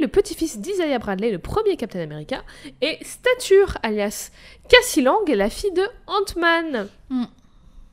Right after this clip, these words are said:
Speaker 1: Donc l'histoire de ce deuxième run des Young Avengers, c'est l'histoire de Bill et Teddy qui se prennent la tête alors que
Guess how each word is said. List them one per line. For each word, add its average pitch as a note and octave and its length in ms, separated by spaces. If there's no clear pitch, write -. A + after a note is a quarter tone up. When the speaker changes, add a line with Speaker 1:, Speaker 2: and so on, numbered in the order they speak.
Speaker 1:
Donc C4 240
l'histoire D4 420
de G3 140
ce G#3 160
deuxième G3+ 400
run A3 160
des G3 140
Young E3+ 220
Avengers, E3 360
c'est A#3+ 160
l'histoire G#3+ 320
de A#3 160
Bill G#4+ 220
et D4+ 100
Teddy C#4+ 380
qui B4 260
se - 140
prennent F#4 560
la D4 100
tête A#3+ 420
alors B3 280
que B3 80